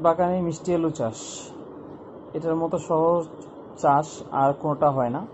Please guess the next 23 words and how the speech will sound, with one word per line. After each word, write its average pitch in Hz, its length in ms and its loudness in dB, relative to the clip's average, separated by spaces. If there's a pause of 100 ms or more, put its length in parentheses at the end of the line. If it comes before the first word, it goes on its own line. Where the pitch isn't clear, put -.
(520)
যারা 147 540 6
আসলে 156 320 -2
মিষ্টি 156 380 0
আলু 165 140 4
শাক 156 340 0
পছন্দ 151 380 0
করেন, 139 280 2 (640)
তাদের 143 320 4
জন্য 151 320 2 (440)
এটা 147 320 0
খুবই 175 380 -2 (220)
ভালো। 131 320 2 (520)
কোনো 160 280 4
যত্ন 147 440 4
লাগে 151 280 6
না, 151 280 0 (120)
কোনো, 139 520 0 (180)
আহ, 123 320 0
তেমন 147 220 0
কোনো 151 280 -2
পরিচর্যা 151 480 2
লাগে 135 240 6
না, 135 200 -2